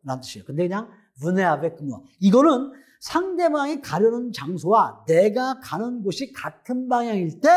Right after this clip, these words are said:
"아, 저 따라오세요. 저랑 같이 가세요." 라는 의미를 쓸 때 문에 아베크 무아라는 표현을 쓸 수 있다는 거예요. 오케이? 자, 그다음 마찬가지야. "내가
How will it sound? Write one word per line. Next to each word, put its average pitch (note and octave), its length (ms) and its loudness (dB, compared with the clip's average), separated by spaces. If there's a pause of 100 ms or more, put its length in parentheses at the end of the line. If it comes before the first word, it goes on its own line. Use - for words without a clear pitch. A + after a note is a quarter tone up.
(480)
"아, G#3 140 -12
저 F#3+ 240 -6
따라오세요. C4 580 -10
저랑 G#3 260 -12
같이 - 340 -20
가세요." D#3 340 -12 (220)
라는 E3+ 280 0
의미를 D3+ 280 -6
쓸 A#2 220 -18
때 C4 260 4 (320)
문에 E3 220 -4
아베크 D3+ 460 -8
무아라는 B2+ 500 -12
표현을 E3+ 340 -10 (200)
쓸 A3+ 240 -12
수 G3 200 -16
있다는 B2 300 -16
거예요. - 260 -20 (220)
오케이? - 380 0
자, B3 160 2
그다음 B3+ 340 2 (1000)
마찬가지야. G#3+ 840 0 (140)
"내가 F#3 760 0